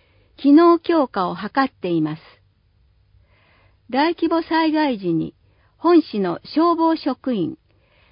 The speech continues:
関係団体のほか、全国から緊急消防援助隊が集結し、消防、救助、救急活動などに従事するため、その活動拠点を整備することは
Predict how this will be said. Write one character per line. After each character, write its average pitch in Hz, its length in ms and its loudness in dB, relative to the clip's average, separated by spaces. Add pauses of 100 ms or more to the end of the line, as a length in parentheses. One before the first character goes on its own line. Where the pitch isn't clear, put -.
(120)
関 330 260 4
係 330 280 0
団 285 240 0
体 170 220 -2
の 165 120 -2
ほ 160 120 -8
か、 - 260 -14 (480)
全 302 300 4
国 196 180 -4
か - 260 -10
ら 151 200 -10 (100)
緊 311 280 6
急 269 340 -4
消 320 320 0
防 311 300 0
援 294 200 2
助 294 140 -4
隊 262 240 -4
が 247 160 -6
集 233 220 -6
結 208 280 -10
し、 - 300 -12 (720)
消 269 340 0
防、 226 400 -4 (320)
救 285 300 0
助、 165 260 -8 (400)
救 330 240 2
急 330 240 0
活 320 300 -4
動 208 200 -2
な 214 160 -4
ど 190 120 -4
に 160 240 -4 (100)
従 285 260 0
事 214 220 -8
す 190 80 -10
る 190 140 -10
た 170 160 -6
め、 165 180 -6 (800)
そ 233 100 -6
の 254 180 -2
活 - 280 -4
動 339 220 -2
拠 330 160 -4
点 185 300 -2
を 170 100 -6
整 330 240 -2
備 202 160 -6
す - 120 -10
る 190 120 -8
こ 185 160 -8
と 185 160 -8
は 151 160 -10